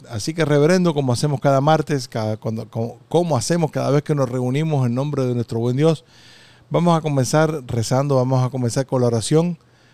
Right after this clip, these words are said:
para que el Señor nos llene de su Espíritu Santo en esta tarde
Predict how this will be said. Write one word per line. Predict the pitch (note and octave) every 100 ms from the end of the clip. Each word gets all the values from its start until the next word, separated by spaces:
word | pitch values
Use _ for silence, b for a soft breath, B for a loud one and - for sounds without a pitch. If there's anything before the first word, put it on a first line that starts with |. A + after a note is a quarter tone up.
| b
para | - E3+
que | F3
el | F3
Señor | D#3+ E3 E3+
nos | D3
llene | B2+ D3
de | C#3
su | B2+
Espíritu | A#2 C3+ C3 B2
Santo | C3+ C3+ B2+
en | A#2+
esta | A#2+ A#2+
tarde | A#2 B2 B2 A#2+ A2+